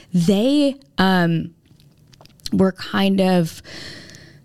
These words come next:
let's see, how do you say this? They really didn't cover the Holocaust. They, like, like it needed to be covered. Um, they really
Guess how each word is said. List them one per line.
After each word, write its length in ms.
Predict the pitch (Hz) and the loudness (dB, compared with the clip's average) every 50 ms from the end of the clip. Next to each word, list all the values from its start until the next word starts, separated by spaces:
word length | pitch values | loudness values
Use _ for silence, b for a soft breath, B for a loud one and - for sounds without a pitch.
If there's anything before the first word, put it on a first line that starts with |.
| _ - - _ _ _ _ _ _ _ - - _ _ B B B B B B B B | _ -20 -20 _ _ _ _ _ _ _ -20 -20 _ _ B B B B B B B B
let's 200 | 214 190 - - | 0 0 0 -4
see, 220 | - - 180 165 | -8 -6 -6 -6
how 160 | 160 156 170 175 | -6 -4 -4 -4
do 60 | 175 | -4
you 80 | 175 | -4
say 140 | 165 - 170 | -4 -2 -4
this? 200 | 165 160 165 - - | -4 -4 -4 -6 -8
They 600 | - 175 170 190 185 196 226 247 254 269 269 - - _ _ | -6 -2 0 2 2 2 2 2 0 0 -2 -4 -10 _ _
really 400 | - 202 190 190 185 202 202 208 | 0 2 2 2 2 0 -2 -2
didn't 320 | 175 170 170 175 180 175 170 | -2 -2 -4 -2 -4 -6 -6
cover 320 | - - 165 165 170 165 | -6 -6 -4 -2 -2 -2
the 100 | 165 160 | -4 -4
Holocaust. 1080 | 151 - - 80 - - 165 165 - - - - 156 - 175 - - - - - - - _ _ _ _ - - _ _ _ - - - - - - - - - - - - - - | -8 -8 -6 -4 -2 -2 -2 -4 -4 -8 -8 -6 -6 -6 -8 -8 -10 -10 -12 -12 -14 -16 _ _ _ _ -20 -20 _ _ _ -20 -20 -20 -20 -20 -20 -20 -20 -20 -20 -20 -20 -6 -2
They, 420 | 180 185 180 170 - - - - - _ _ - - | 0 0 0 -2 -4 -8 -12 -16 -18 _ _ -14 -6
like, 500 | - - 175 175 165 160 160 160 160 - - - - - _ _ - | -2 0 2 2 2 2 0 -2 -4 -6 -10 -14 -16 -16 _ _ -2
like 260 | 175 165 165 160 - | -2 -2 -2 -2 -6
it 220 | - 175 - - - | -8 -10 -8 -6 -4
needed 360 | 185 175 170 165 165 160 165 | -2 -2 0 0 -2 -2 -4
to 140 | - - 156 | -6 -6 -4
be 140 | 165 156 147 | -4 -4 -4
covered. 600 | - - - - 151 147 147 151 147 143 151 - | -6 -10 -10 -6 -6 -6 -6 -6 -8 -8 -10 -10
Um, 520 | - 156 151 147 151 151 147 147 143 143 143 B B B B B B B B | -8 -6 -4 -2 -2 -2 -2 -2 -4 -6 -8 B B B B B B B B
they 160 | - 175 180 | -2 0 0
really 800 | 175 170 175 180 180 175 175 175 175 170 170 170 165 165 160 - | 0 0 0 0 0 0 0 0 0 2 2 0 0 -2 -2 -6